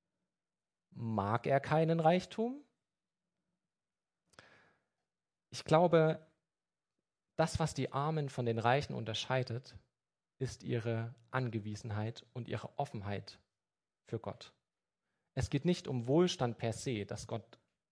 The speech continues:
etwas dagegen hätte. Das Ding ist nur, dass die, die wohlhaben, die selbstsicher sind und zufrieden, oft verschlossen sind für Gott. Denen, denen es elend geht, fällt das quasi zu.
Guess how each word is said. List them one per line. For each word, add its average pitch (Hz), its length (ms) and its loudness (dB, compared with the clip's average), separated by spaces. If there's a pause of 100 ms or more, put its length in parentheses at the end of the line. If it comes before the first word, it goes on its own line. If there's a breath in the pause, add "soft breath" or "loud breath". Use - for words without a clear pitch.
etwas 120 280 -8
dagegen 123 360 -4
hätte. 113 360 -10 (1900 soft breath)
Das - 140 -12
Ding 196 180 4
ist 120 220 0
nur, 117 320 -2 (100)
dass - 420 -4 (280)
die, 156 100 -2
die 120 260 -2
wohlhaben, 113 600 0
die 110 100 -6
selbstsicher 120 920 -2
sind 104 440 -8 (140)
und 120 160 -6
zufrieden, 139 680 -6 (360)
oft - 460 -6 (140)
verschlossen 135 520 -4
sind 113 220 -10
für 117 120 -8
Gott. - 340 -12 (1080)
Denen, 147 180 4
denen 117 280 4
es 110 220 -10
elend 143 340 2
geht, 117 360 -6 (120)
fällt 143 300 2
das 113 160 -6
quasi 110 380 -4
zu. 101 380 -8